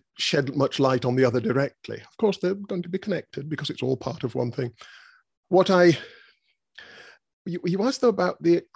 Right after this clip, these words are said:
them, about perception and external, uh, and the world around. I, here's, let me gi-, <laughs> let me try and give you what, how, how I think about reality. I think reality is, is an immensely, immensely complex. Think of it as an immensely complex, m-, multifaceted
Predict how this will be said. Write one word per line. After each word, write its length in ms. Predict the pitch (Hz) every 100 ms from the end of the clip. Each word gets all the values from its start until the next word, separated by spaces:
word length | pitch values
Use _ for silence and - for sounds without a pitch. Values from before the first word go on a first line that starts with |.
| _
them, 420 | - 160 160 160 131 - - _ _
about 300 | 127 151 -
perception 460 | 151 - 165 - 151
and 100 | 139
external, 480 | - 147 139 135 - _ _ _ _ _ _ _ 214
uh, 100 | 131
and 200 | 139 143
the 60 | 135
world 220 | 135 131
around. 160 | 135 -
I, 140 | - _ _ _ _ _ _ _ _ _ -
here's, 280 | - 240 -
let 120 | 220
me 80 | 190
gi-, 120 | 185
<laughs> 20 |
let 80 | -
me 100 | 196
try 160 | -
and 80 | 165
give 100 | 147
you 120 | 135
what, 120 | 135 -
how, 200 | 127 123
how 180 | 131
I 80 | 123
think 240 | 110 113 -
about 220 | - 135
reality. 420 | 117 127 - - - - - - 165
I 40 | 175
think 140 | 208
reality 400 | 180 175 175 165
is, 100 | 143 113 - - _ - 156 -
is 100 | 147
an 80 | 156
immensely, 480 | 160 147 - 147 135 _ _ 147
immensely 240 | - 117
complex. 540 | - 135 110 - - -
Think 140 | 214
of 60 | 147
it 80 | 139
as 80 | -
an 80 |
immensely 480 | 139 151 139 - 139
complex, 480 | - 135 123 - -
m-, 280 | 139 143 160 -
multifaceted 1200 | 135 156 156 - 143 - 139 - 131 - 131 120